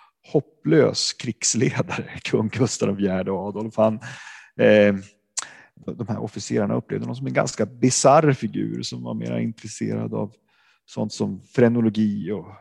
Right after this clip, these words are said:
längden på ma-, manskapets mustascher och i, i, inte för den här mera verklighetsanknutna politiken och, och, och krigföringen. Och de skickar liksom hem så här,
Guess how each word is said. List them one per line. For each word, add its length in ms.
längden 420
på 80
ma-, 320
manskapets 1080
mustascher 840
och 220
i, 320
i, 240
inte 380
för 120
den 100
här 240
mera 240
verklighetsanknutna 1500
politiken 640
och, 200
och, 220
och 100
krigföringen. 960
Och 80
de 120
skickar 300
liksom 240
hem 280
så 120
här, 240